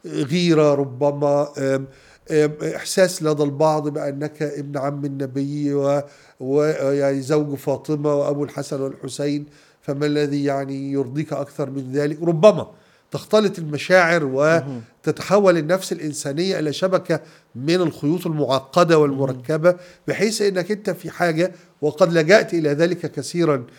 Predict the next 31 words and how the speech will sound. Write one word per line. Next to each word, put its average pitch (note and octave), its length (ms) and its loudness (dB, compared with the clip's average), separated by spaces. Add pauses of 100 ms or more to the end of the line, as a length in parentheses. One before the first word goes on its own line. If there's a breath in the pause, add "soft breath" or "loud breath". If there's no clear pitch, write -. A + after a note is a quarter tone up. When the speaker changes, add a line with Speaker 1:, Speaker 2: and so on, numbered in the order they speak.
(160 soft breath)
Speaker 1:
في - 100 -12
حروب D3+ 260 0
الرحماء C#3+ 640 0
وفي C3 440 -4 (340 soft breath)
قتل D3+ 240 -2
الأوائل C3+ 360 0
عمومًا، F3 480 0 (200 loud breath)
إلى D3+ 100 0
التحليل F#3 460 -4
النفسي. F#3+ 540 -6 (220)
Speaker 2:
مم. C3 240 -8 (140)
Speaker 1:
لأنها C3+ 460 -2
نفس G#3 440 2
إنسانية C#3 520 -4
فعلًا G3 380 0
مركبة C#3 680 -4 (260 soft breath)
ومعقدة C3+ 680 0
للغاية، C#3 600 0 (240 loud breath)
في C#3 120 -4
لحظة E3+ 400 2
تبدو F#3+ 420 0
فيها F3+ 420 0
أنك D3 280 -6
أنت E3+ 280 -6 (280 soft breath)
شخصية F3+ 540 -2
اخترت - 440 -4
الطريق E3+ 400 -4
المثالي D3+ 640 0 (300 soft breath)
واخترت F#3 440 -2
الإيمان D#3+ 500 -2
والإسلام D3 600 -2